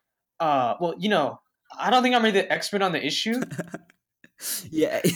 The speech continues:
Speaker 1: So
Speaker 2: E-, even, even in interviews, even when she's not being challenged by,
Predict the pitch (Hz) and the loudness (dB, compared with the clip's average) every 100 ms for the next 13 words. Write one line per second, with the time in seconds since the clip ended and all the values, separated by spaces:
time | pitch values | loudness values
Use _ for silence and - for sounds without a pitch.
0 | - - - - - 226 - 202 - 233 | -4 -16 -18 -10 -2 -2 -2 -8 -2 2
1 | 294 247 233 285 269 180 220 262 226 185 | 4 4 4 4 4 2 2 0 2 2
2 | 170 202 247 247 240 214 156 131 175 - | 2 0 0 -2 -2 -4 -4 -4 -6 -6
3 | 175 170 147 - 123 156 151 120 - 117 | -2 0 -2 -6 -6 -4 -2 -4 -6 -8